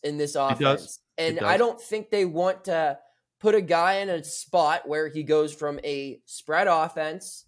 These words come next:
Speaker 1: where it's quick read, throw the ball away, to Cignetti's offense. They saw what happens when you do that last year. So they, if, if, if it's a temporary thing, I could see Yarnell being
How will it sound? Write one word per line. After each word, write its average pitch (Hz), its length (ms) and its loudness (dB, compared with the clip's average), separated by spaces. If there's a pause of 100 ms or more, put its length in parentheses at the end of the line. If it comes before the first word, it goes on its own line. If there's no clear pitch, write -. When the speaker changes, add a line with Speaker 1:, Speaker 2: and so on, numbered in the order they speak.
(320)
Speaker 1:
where 156 200 2
it's 151 120 -4
quick 180 320 -2
read, 170 440 -2
throw 156 160 2
the 180 100 -2
ball 151 340 2
away, 143 340 0 (1500)
to 180 560 0 (160)
Cignetti's 226 440 2
offense. 123 360 -2
They 139 140 -6
saw 214 340 4
what 226 140 4
happens 170 640 -2
when 156 140 0
you 170 100 -2
do 185 200 -2
that 139 280 0
last 170 420 0
year. 104 300 -12 (380)
So - 140 -4
they, 214 300 0
if, 185 160 -2
if, 208 240 2
if 190 140 -4
it's 285 160 -2
a 277 40 -4
temporary 233 760 0
thing, 160 560 -4 (880)
I 196 140 6
could 240 220 -2
see 233 220 -2
Yarnell 214 420 4
being 175 500 -8